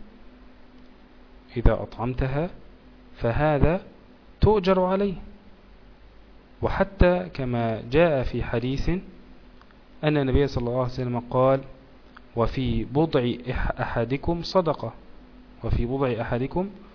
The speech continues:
صدقة، أي في، آه، جماع أحدكم، لأنهم الصحابة استشكل عليهم الأمر فقالوا: "وفي بضع أحدنا صدقة"، قالوا أو قال له النبي صلى الله عليه وسلم:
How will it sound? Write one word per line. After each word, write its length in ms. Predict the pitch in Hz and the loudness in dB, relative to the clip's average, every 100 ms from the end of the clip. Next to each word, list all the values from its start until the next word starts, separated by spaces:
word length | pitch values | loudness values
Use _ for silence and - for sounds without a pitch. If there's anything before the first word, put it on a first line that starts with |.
| - - | -20 -8
صدقة، 560 | - 208 165 - 127 123 - - - - - - 143 | 2 4 4 -2 -6 -10 -16 -20 -20 -20 -20 -6 2
أي 180 | 151 | 2
في، 300 | 151 147 170 202 - - - - - - - - - - - - - - - - 131 | 2 0 -2 -4 -8 -14 -20 -20 -20 -20 -20 -20 -20 -20 -20 -20 -20 -20 -20 -18 -6
آه، 200 | 127 127 | -4 -2
جماع 480 | 127 156 202 196 | 0 2 2 0
أحدكم، 560 | 180 - 175 202 - 120 - - - - - - - - - - | 0 -2 0 0 0 -2 -6 -18 -20 -20 -20 -20 -20 -20 -12 0
لأنهم 540 | 147 175 165 151 151 143 | 0 2 2 2 0 -2
الصحابة 640 | 131 - - - 160 139 | 0 2 2 2 4 4
استشكل 720 | 143 - 135 - 160 - 139 | 2 0 -8 -2 0 0 0
عليهم 340 | 123 123 131 120 | 0 2 0 0
الأمر 340 | 110 123 160 | -2 0 0
فقالوا: 640 | 165 - - 151 139 127 135 - - - - - | 2 0 2 2 4 2 -4 -8 -20 -20 -12 -6
"وفي 300 | 110 135 127 | -2 -2 0
بضع 360 | 151 170 147 120 | 0 2 2 0
أحدنا 460 | - 147 127 127 117 | -2 0 -2 -2 -2
صدقة"، 560 | 127 123 120 117 156 180 - - - - - | -2 -2 -2 -2 -4 -6 -14 -20 -20 -14 0
قالوا 420 | 170 156 147 156 160 - - | 2 2 2 -2 -6 -12 -8
أو 60 | |
قال 340 | 123 - 143 127 | -2 2 4 4
له 80 | 131 | 2
النبي 400 | 123 117 117 123 | 0 -2 -2 -2
صلى 240 | - 113 | -4 -6
الله 160 | 113 120 | -4 -2
عليه 140 | 113 | -2
وسلم: 460 | 110 127 131 156 | -4 -4 -4 -4